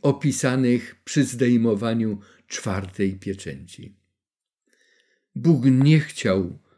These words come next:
hamować, Bóg nie chciał utrudniać swojemu narodowi ani doczesnych błogosławieństw, ani też nie chciał, aby naród pozbawiał się błogosławieństw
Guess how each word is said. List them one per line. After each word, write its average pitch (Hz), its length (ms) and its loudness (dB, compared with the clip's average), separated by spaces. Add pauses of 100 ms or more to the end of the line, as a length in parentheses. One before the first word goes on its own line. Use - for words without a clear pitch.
(120)
hamować, 120 920 -4 (360)
Bóg 135 260 2
nie 139 280 6
chciał 143 420 0
utrudniać 123 1200 -2 (280)
swojemu 123 600 2
narodowi 117 760 2 (240)
ani 180 300 4
doczesnych 165 680 0
błogosławieństw, 165 1300 -4 (280)
ani 131 320 2
też - 520 -2 (300)
nie 135 240 6
chciał, 90 580 -2 (320)
aby 127 280 4
naród 135 420 2
pozbawiał 123 760 0
się 127 200 0
błogosławieństw 120 1080 -2